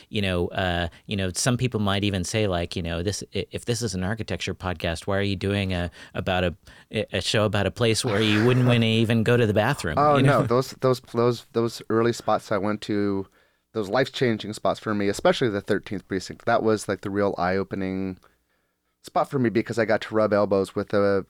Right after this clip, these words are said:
Speaker 2: the musicians. They were right there. You know, my, my early teenage experiences at being at the Coliseum, like, those people were so far away and,
Speaker 1: Yeah.
Speaker 2: and put so far up on a pedestal that they were untouchable.
Speaker 1: Mm-hmm.
Speaker 2: Whereas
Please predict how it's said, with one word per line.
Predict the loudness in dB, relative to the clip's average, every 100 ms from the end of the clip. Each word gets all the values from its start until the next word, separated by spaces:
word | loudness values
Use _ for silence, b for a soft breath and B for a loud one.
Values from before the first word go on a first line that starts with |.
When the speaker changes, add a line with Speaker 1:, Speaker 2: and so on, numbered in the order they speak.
| _
Speaker 2:
the | -4
musicians. | -4 -2 -4 -2 -2 -2 -4 -4
They | -2
were | 0 2
right | 0 0
there. | 2 4 4 2 0 -2
You | -2
know, | 0
my, | 0 0
my | 0 -2
early | 0 0 2 0
teenage | -6 -6 -4 -4
experiences | -8 -14 -8 -8 -8 -10 -12 _ -8
at | -6 -4
being | -6
at | -6
the | -10
Coliseum, | -6 -4 -4 -6 -4 -2 -2
like, | -6 -8 B B -4
those | -4
people | -2 -4 -2
were | -4
so | -4 -6
far | 0 0 2
away | 2 0 0 0 -2
and, | 0
Speaker 1:
Yeah. | 0 2
Speaker 2:
and | 0 -6 B B B
put | -4 -4
so | 0 0
far | 2 2 0
up | 0
on | -4
a | -4
pedestal | -2 -2 -4 -2 0 2 2 0 b b b b _ _ _
that | -6 -6 0
they | 0
were | 2
untouchable. | 0 0 -2 -2 -4 0 2 4
Speaker 1:
Mm-hmm. | 4
Speaker 2:
Whereas | 4 4 2 -2